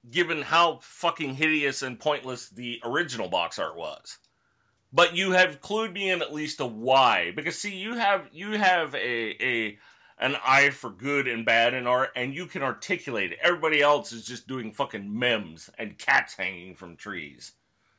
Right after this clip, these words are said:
That doesn't explain fuck all to me. At least I understand why. I still am coming away from this whole mess thinking this is the dumbest goddamn thing ever. And it should have never been a thing.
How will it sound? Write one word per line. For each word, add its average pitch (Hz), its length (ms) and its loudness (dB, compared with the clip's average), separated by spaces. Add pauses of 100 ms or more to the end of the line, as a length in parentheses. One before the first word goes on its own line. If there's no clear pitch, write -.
(120)
That 170 200 6
doesn't 160 280 -4
explain 127 480 -2
fuck 131 260 2
all 120 160 4
to 113 120 -10
me. 90 120 -8
At 107 80 -12
least 214 240 -4
I 196 140 4
understand 156 520 -2
why. 113 260 2 (100)
I 120 100 2
still 160 560 -2
am 120 100 -6
coming 147 300 -4
away 131 200 -2
from 117 160 -10
this 104 120 -12
whole 139 200 -4
mess 120 400 -2 (340)
thinking 120 340 0
this 127 200 -6
is 110 140 -8
the 107 200 -10 (160)
dumbest 135 360 2
goddamn 110 460 0
thing 107 220 -4
ever. - 320 -4 (600)
And 143 140 2
it 127 80 -4
should 160 280 -4
have 160 100 2
never 135 200 0
been 120 200 -4
a 113 40 -2
thing. 104 320 -4